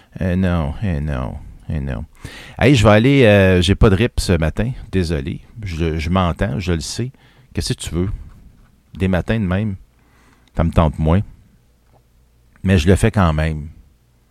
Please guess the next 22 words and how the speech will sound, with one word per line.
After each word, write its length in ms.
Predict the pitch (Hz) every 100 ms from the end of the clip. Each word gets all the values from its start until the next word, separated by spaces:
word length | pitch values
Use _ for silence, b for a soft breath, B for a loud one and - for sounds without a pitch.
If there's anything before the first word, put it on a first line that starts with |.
| _ _ _ _ _ _ _ _ _ _ _ _ _ _ _ _ _ _ _
Parce 220 | - -
que 120 | 101
j'aime 300 | 87 98 92
ça. 360 | 78 - 82 78 - _ _ _ _ _ _ _ _ _ _ _ _ _ _ _ _ _ - _ _ _ _ _ _ -
Legault 460 | 92 95 127 156
demande 520 | 101 92 101 120 110
à, 920 | 90 87 85 85 82 85 80 71 60 - _ _
on, 160 | 92 87
on 120 | 98
peut 120 | -
faire 220 | 80 139 107
de 60 |
quoi 140 | 80 104
qu'on 200 | 82 76
aime, 300 | 92 104 95 - - -
puis 80 | 80
des 120 | 82
fois, 120 | 107
ça 120 | 95
nous 60 | 80
tente 320 | 87 80 -
moins. 200 | 73 85